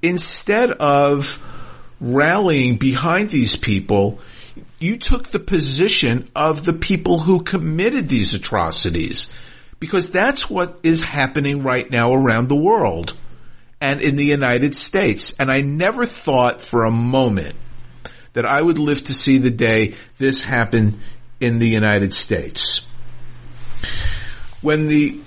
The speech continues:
Hamas terrorists say, "From river to the sea," that's exactly what they're saying.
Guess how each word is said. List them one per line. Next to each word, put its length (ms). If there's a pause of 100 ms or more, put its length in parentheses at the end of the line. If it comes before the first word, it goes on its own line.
(140)
Hamas 1000 (1200)
terrorists 840
say, 560 (380)
"From 400
river 280
to 220
the 140
sea," 640 (1120)
that's 340
exactly 560
what 240
they're 140
saying. 640